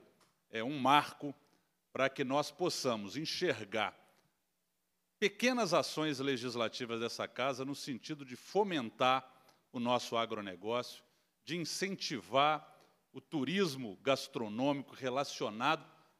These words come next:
à produção agropecuária. Nós falamos muito da cozinha mineira, mas não existiria cozinha mineira se não existisse o agronegócio mineiro.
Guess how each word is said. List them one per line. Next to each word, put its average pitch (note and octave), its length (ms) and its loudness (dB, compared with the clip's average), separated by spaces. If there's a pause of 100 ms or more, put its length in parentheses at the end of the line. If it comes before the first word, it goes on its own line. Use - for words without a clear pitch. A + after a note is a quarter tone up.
(180)
à D3 80 2
produção F3 720 2 (200)
agropecuária. D3+ 840 0 (280)
Nós C3+ 200 0
falamos D3 460 2
muito E3 520 0 (560)
da D3 100 4
cozinha D#3+ 460 0
mineira, C3 460 2 (600)
mas D3+ 420 4
não F3 160 0
existiria F3+ 600 2
cozinha F3 480 -2
mineira E3 480 2 (320)
se E3 200 -2
não D#3+ 180 4
existisse D#3 800 0 (200)
o C#3+ 100 8
agronegócio D3 720 6
mineiro. A2 300 -4